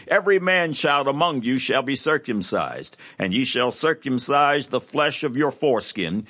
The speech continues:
and it shall be a token of the covenant betwixt me and you. And he that is eight days old shall be circumcised among you. Every man-child in your generations,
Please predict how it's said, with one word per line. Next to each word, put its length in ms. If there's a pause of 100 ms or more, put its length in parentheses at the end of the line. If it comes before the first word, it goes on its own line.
(120)
and 120
it 120
shall 180
be 160
a 80
token 460
of 160
the 80
covenant 480
betwixt 500
me 220
and 100
you. 260 (360)
And 120
he 200
that 180
is 220
eight 260
days 320
old 280
shall 220
be 160
circumcised 880
among 340
you. 180 (240)
Every 320
man-child 640
in 160
your 160
generations, 960